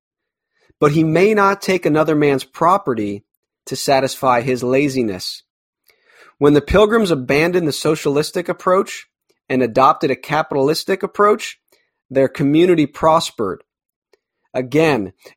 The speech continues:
God always knows what is best, and his law is given for our good. Now, all men are commanded by God to work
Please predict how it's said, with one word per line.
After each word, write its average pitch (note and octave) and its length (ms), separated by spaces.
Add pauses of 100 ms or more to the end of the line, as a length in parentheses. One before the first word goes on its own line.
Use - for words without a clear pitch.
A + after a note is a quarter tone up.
God E3+ 380
always F#3+ 480
knows E3+ 320
what E3+ 140
is D3+ 140
best, B2+ 400
and A#2+ 80
his D#3 280
law C#3+ 280
is B2+ 160
given D3 400
for D3 480
our B2+ 180
good. A#2+ 500 (540)
Now, B2+ 360 (380)
all E3+ 300
men G#3 260
are F3 140
commanded D#3 580
by A#2+ 200
God F3 540
to C#3+ 100
work A#2+ 460